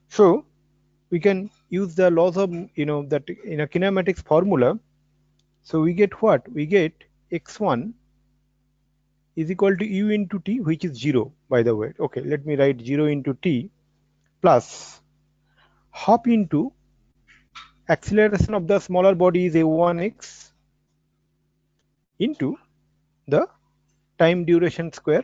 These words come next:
T square. And similarly, we'll get x two is equal to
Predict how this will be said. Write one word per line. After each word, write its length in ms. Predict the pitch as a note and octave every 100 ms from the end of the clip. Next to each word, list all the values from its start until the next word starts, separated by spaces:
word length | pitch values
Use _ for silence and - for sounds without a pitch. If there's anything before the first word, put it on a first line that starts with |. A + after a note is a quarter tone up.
| _
T 100 | D#3+
square. 420 | - - G#2+ - - _ _ _ _ _ _ _ _ _ _ _ _ _ _ _ _
And 140 | E3 D#3+
similarly, 680 | F#3 A3+ C4+ F3 C#3+ D4+ -
we'll 160 | F3 E3
get 280 | D3+ F#3+ -
x 260 | D#3 -
two 120 | - A3
is 180 | F#3
equal 320 | D#3+ D#3 C#3 B2
to 220 | D#3 D#4+